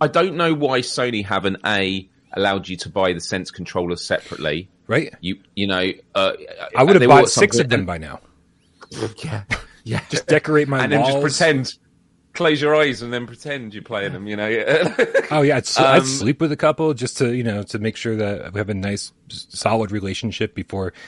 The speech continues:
Speaker 2: you know, things really kick off.
Speaker 1: Yeah.
Speaker 2: Yeah.
Speaker 1: Exactly. But, um, a-, and then also, like, an official case. Um,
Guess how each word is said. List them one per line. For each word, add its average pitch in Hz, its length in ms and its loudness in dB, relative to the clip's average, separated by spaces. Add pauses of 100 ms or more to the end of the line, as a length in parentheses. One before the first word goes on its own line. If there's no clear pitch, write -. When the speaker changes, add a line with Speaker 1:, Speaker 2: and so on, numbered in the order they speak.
(100)
Speaker 2:
you 95 80 -6
know, 80 80 -6
things 98 240 -4
really 107 240 -4
kick - 240 -4
off. 113 160 0 (920)
Speaker 1:
Yeah. 165 360 -4 (100)
Speaker 2:
Yeah. 139 200 -12 (100)
Speaker 1:
Exactly. 120 640 -4 (260)
But, 139 200 4
um, 139 260 6
a-, - 280 -2
and 151 80 0
then 151 140 2
also, 151 280 0
like, 123 280 2
an 127 80 -4
official 127 640 -6
case. - 520 -8 (360)
Um, 98 540 -6